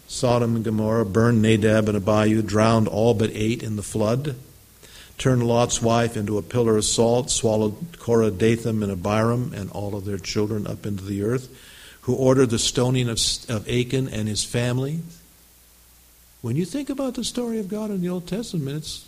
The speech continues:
it's interesting the way this comes across. Uh, orders the illegitimate children should be banished from the camp for ten generations, and the,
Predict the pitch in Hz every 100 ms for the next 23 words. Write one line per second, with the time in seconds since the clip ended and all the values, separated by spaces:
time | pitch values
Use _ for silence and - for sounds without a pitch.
0 | - 151 - 156 226 - - 104 101 104
1 | 104 101 - 117 107 101 98 139 127 110
2 | - - - - - - - - - -
3 | 113 - 131 143 156 127 123 117 - 143
4 | 151 131 143 139 127 - 147 147 143 -
5 | 120 117 104 117 131 131 - 113 113 -
6 | 127 165 107 90 127 131 127 127 123 127
7 | 127 147 127 110 101